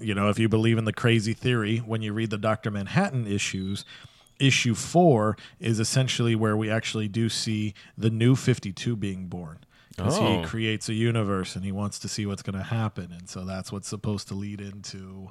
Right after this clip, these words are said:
Speaker 1: um,
Speaker 2: New fifty-two
Speaker 1: New
Speaker 2: after
Speaker 1: fifty-two, and then
Speaker 2: Flashpoint?
Speaker 1: Dooms-, Doomsday Clock and stuff like that, yeah.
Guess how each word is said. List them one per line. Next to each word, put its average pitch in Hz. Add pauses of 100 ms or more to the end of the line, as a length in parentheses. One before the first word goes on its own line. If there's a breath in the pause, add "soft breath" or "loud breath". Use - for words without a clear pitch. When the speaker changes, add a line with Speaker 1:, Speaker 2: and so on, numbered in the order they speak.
(640 soft breath)
Speaker 1:
um, 90
Speaker 2:
New 101
fifty-two 107
Speaker 1:
New 104
Speaker 2:
after 98
Speaker 1:
fifty-two, 104
and 101
then 104
Speaker 2:
Flashpoint? 95
Speaker 1:
Dooms-, 110
Doomsday 101
Clock 92
and 98
stuff 92
like 92
that, 90
yeah. 92